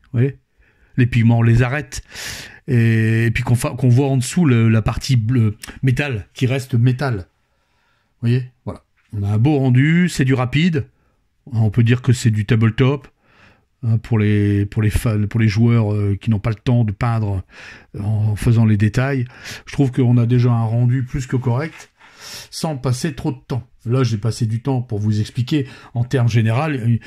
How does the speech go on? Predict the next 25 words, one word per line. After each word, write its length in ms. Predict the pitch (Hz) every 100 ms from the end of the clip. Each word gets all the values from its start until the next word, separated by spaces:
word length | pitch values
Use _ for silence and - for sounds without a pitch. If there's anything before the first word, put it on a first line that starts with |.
| - -
tout 80 | 170
le 80 | 135
procédé, 680 | - 131 - 120 156 175 127
euh, 80 | 110
je... 140 | 113 120 113
en 100 | 123
dix 340 | 110 170 -
comme 180 | 143 127
ça, 240 | 127 165
je 140 | 139 117
vais 40 |
en 120 | 113
faire 260 | 107 131 120
dix 480 | 113 143 170 - - - - _ _ - -
en 80 | 117
un 100 | 123
quart 220 | 147 131
d'heure, 240 | 143 127
quoi. 200 | 110 - _ - _ _ _ _ _ _ _ _ _ -
Voilà. 260 | 117 104 - _ _ _ _ _ _
Vous 60 |
voyez 260 | 135 165 185 - _ _ _ _ _ _ _ _
le 100 | 123
concept ? 560 | 135 127 170 175 - _ _ _ _
Voilà. 200 | - -